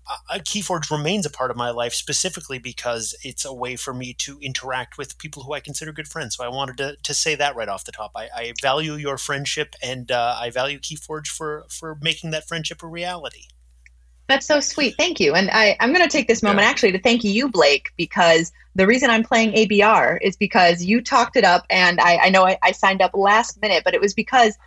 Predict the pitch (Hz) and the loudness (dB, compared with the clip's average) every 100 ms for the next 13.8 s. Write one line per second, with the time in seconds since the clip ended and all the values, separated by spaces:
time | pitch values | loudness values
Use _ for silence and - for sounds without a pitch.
0 | _ - 226 233 220 220 196 - - 196 | _ 2 2 4 4 4 4 0 0 2
1 | 202 208 196 214 208 190 175 - 185 190 | 2 -2 -2 2 4 4 2 0 -4 -2
2 | 175 - 240 233 - - 202 220 214 - | -4 2 4 4 0 0 2 2 0 -2
3 | - 185 - - _ - - 220 233 233 | 0 -2 -8 -20 _ -12 0 2 4 2
4 | 185 165 147 131 123 180 175 170 - 190 | 2 4 4 4 2 2 4 4 4 4
5 | 208 208 180 170 - 170 180 220 233 240 | 4 4 6 6 4 2 0 -2 0 2
6 | 233 208 190 185 185 185 - 180 180 170 | 2 0 2 2 2 -4 -4 -4 0 -2
7 | 170 175 180 - - 220 262 208 175 180 | -2 -4 -8 -2 2 4 6 4 2 0
8 | 185 202 208 240 - _ - 208 202 185 | 2 2 2 0 -4 _ -2 2 2 2
9 | 196 196 - 170 175 196 190 170 165 180 | 2 0 2 2 4 4 2 2 4 6
10 | 175 170 151 160 196 196 208 196 202 180 | 4 4 2 2 0 2 4 2 2 -2
11 | 180 175 180 160 - 185 175 160 160 170 | -2 -4 -2 -2 2 2 4 4 2 4
12 | 196 185 175 160 - 185 185 185 165 175 | 4 4 2 -4 -4 -2 0 4 2 2
13 | 160 160 - 175 - - 185 | 0 0 2 4 4 4 4